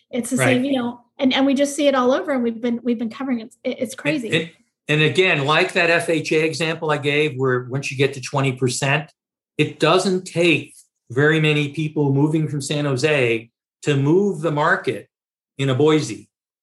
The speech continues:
Speaker 2: or Coeur d'Alene or even a metro as large as Phoenix, uh, it, because Phoenix is getting people from up and down the West Coast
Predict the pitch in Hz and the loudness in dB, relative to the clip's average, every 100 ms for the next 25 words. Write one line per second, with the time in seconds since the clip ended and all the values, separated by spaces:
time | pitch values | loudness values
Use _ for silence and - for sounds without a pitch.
0 | _ _ _ _ _ _ _ 131 127 127 | _ _ _ _ _ _ _ -2 -2 2
1 | 151 147 151 151 123 104 - _ _ _ | 2 4 2 0 -2 -6 -18 _ _ _
2 | _ _ 139 147 175 185 175 147 123 147 | _ _ -4 2 2 2 2 0 -2 -4
3 | 139 165 - 147 135 127 131 135 135 127 | -2 -2 0 0 2 2 2 2 2 -4
4 | 123 143 131 95 - - - _ _ _ | -6 -4 -4 -4 -12 -16 -16 _ _ _
5 | _ _ 117 117 117 117 120 131 - - | _ _ -6 0 2 2 0 -2 -2 -2
6 | 127 127 - - _ - 202 240 135 - | 2 0 -2 -14 _ 0 2 2 0 -4
7 | 123 147 135 131 147 139 131 123 143 127 | -2 0 0 0 -2 0 0 0 -2 -2
8 | 127 160 165 143 139 165 180 165 123 113 | 0 0 2 0 2 2 2 2 0 -4
9 | 110 - 110 92 - - | -6 -8 -10 -10 -14 -20